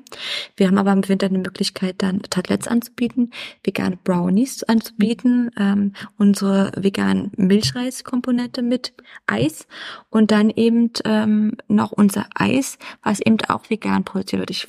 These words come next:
fand die vegane Pistazie, fand ich auch ein Hammer. Weil wo kriegst du mal vegane Pistazie? Ja, die letzte ist nicht so gut geworden, weil da das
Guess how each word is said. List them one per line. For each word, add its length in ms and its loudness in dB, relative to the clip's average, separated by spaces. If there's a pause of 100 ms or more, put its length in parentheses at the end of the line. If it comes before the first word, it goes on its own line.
(120)
fand 400 2
die 220 2 (220)
vegane 400 2
Pistazie, 600 -4
fand 200 0
ich 140 -6
auch 200 -4
ein 200 2
Hammer. 300 0 (580)
Weil 180 2
wo 80 4
kriegst 320 -4
du 60 4
mal 160 6
vegane 380 4
Pistazie? 540 -2
Ja, 60 2
die 80 -2
letzte 280 -2
ist 120 -4
nicht 140 -2
so 80 -6
gut 180 0
geworden, 480 2
weil 140 0
da 100 0
das 200 -6